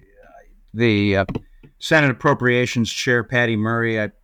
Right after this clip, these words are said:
don't remember her exact words, but she just said it, "It's crazy,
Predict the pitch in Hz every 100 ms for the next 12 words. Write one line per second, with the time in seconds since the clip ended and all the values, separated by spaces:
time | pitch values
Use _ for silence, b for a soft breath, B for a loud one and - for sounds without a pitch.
0 | - 113 113 110 113 110 113 104 113 107
1 | - 104 107 101 - - - 101 101 -
2 | - - 110 95 - 95 92 - - -
3 | 139 123 113 113 110